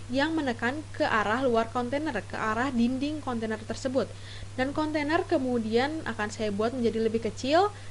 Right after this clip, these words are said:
dengan jumlah partikel yang sama, tidak berubah, dan energi, energi kinetik yang juga tidak berubah.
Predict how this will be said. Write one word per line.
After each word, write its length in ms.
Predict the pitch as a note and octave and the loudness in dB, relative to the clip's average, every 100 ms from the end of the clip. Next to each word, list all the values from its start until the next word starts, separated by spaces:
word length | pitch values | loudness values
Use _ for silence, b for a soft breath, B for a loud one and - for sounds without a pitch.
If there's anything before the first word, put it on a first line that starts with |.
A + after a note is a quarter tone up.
| B | B
dengan 280 | A#3+ B3 C4 | 0 2 2
jumlah 360 | B3 D#4 F4+ G#4 - | 2 2 4 2 0
partikel 480 | D4 - D4 D4 | -2 -2 -4 0
yang 160 | B3+ A3 | 0 0
sama, 400 | G3 F#3 F#3+ F4 - - | -4 -4 -2 -4 -4 -2
tidak 240 | A3 G3+ | 0 2
berubah, 320 | G3 F#3 C#4+ - B B B B - | 0 0 -2 -2 B B B B 0
dan 200 | C#4 E4 | 2 4
energi, 240 | D#4+ D4 D4 - - | 4 2 -2 -8 -6
energi 400 | D4 F4 F4 C4 | 2 4 4 0
kinetik 440 | C4+ B3+ A3 C4 - | -2 -2 0 -4 -4
yang 240 | A3+ G#3+ | -2 0
juga 240 | C4+ D#4+ D#4+ | 4 4 6
tidak 320 | D#4+ E4+ A#3+ | 4 4 4
berubah. 400 | G#3+ F3+ F#3 | 0 0 0